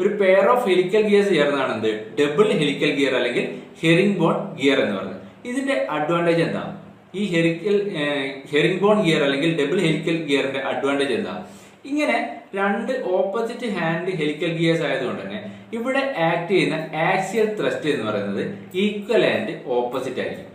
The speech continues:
അല്ലെങ്കിൽ അത് തമ്മിൽ എന്ത് ചെയ്യും? പരസ്പരം ബാലൻസ് ചെയ്യും. അപ്പം നെറ്റ് ആക്സിയൽ ത്രസ്റ്റ് എന്ന് പറയുന്നത് എന്തായിരിക്കും? സീറോ ആയിരിക്കും. അപ്പൊ ഷാഫ്റ്റിൽ എന്ത് ചെയ്യില്ല? ആക്സിയൽ ത്രസ്റ്റ് ഉണ്ടാവില്ല. അപ്പൊ ആ ഒരു ഡിസഡ്വാൻറ്റേജ് ഓവർകം ചെയ്യാൻ വേണ്ടിയിട്ടാണ് നമ്മൾ എന്ത് ഉപയോഗിക്കുന്നത്? ഹെറിംഗ് ബോൺ ഗിയർ അല്ലെങ്കിൽ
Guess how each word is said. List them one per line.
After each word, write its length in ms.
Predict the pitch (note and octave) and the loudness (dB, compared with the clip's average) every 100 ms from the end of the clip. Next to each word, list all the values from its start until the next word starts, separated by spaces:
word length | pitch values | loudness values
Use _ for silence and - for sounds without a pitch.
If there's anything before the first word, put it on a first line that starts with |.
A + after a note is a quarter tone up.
| - | -8
അല്ലെങ്കിൽ 400 | B2 C#3+ - - - - D#3+ | -4 0 0 -2 -10 -10 0
അത് 160 | G3+ | 4
തമ്മിൽ 200 | G#3 F3+ | 4 4
എന്ത് 120 | D#3+ C#3 | 2 2
ചെയ്യും? 260 | B2 B2 | 0 -2
പരസ്പരം 440 | C3+ C#3+ E3+ E3 B2 | -4 -2 -2 -2 2
ബാലൻസ് 380 | A#2 A#2+ - | 2 2 -2
ചെയ്യും. 200 | G2 - | -8 -12
അപ്പം 280 | - G#3 - - - | -6 -4 -4 -8 -8
നെറ്റ് 500 | D3 D#3+ D#3+ C4+ - | -2 -2 -2 -8 -6
ആക്സിയൽ 420 | D3+ D#3 F#3 F3 F3 | -2 0 0 0 -2
ത്രസ്റ്റ് 240 | E3 F3+ | -4 -2
എന്ന് 120 | D3 | -2
പറയുന്നത് 260 | C3 B2 A2+ | -2 -2 -2
എന്തായിരിക്കും? 500 | G#2 G2 G2+ G2 G2+ | -2 -2 -4 -8 -8
സീറോ 340 | C3+ C3+ B2+ | -4 0 0
ആയിരിക്കും. 240 | - - - | -2 -4 -10
അപ്പൊ 300 | - - C3+ | -16 -10 -6
ഷാഫ്റ്റിൽ 480 | C#3 B2 B2+ E3+ | 0 0 0 -2
എന്ത് 160 | D#3+ D3 | -2 -2
ചെയ്യില്ല? 220 | C#3+ C3 B2 B2 - - - B2+ | -2 -2 -4 -6 -12 -20 -6 -2
ആക്സിയൽ 440 | C3+ - F#3 - - - C3 | -2 -2 -2 -2 -6 -8 -4
ത്രസ്റ്റ് 220 | B2 A#2+ | -2 -4
ഉണ്ടാവില്ല. 420 | G2+ F#2 F2 E2 - - - | -6 -4 -6 -10 -16 -18 -8
അപ്പൊ 140 | F#3 G#3 C#3+ | 0 2 4
ആ 120 | F3+ | 6
ഒരു 160 | B3 | 6
ഡിസഡ്വാൻറ്റേജ് 680 | A#3+ G3 F3 G3 G#3 G#3 G#3+ | 4 0 0 2 2 2 2
ഓവർകം 560 | D3+ D3 E3 E3 F#3 F3 | 2 2 2 2 0 2
ചെയ്യാൻ 240 | D#3+ C#3+ | 0 0
വേണ്ടിയിട്ടാണ് 400 | C3+ C3+ B2+ B2+ | -2 -2 -2 -2
നമ്മൾ 160 | A#2+ A2+ | -4 -4
എന്ത് 140 | A2+ | -4
ഉപയോഗിക്കുന്നത്? 560 | A#2 A#2+ A#2 G#2+ G2+ G2+ - - | -2 -2 -2 -4 -6 -8 -14 0
ഹെറിംഗ് 320 | D3 D#3+ F3+ | 2 4 2
ബോൺ 320 | F3 F#3 E3+ B2+ | 2 2 2 0
ഗിയർ 160 | B2+ | 0
അല്ലെങ്കിൽ 440 | A2 A2+ A2+ - | 0 0 -2 -4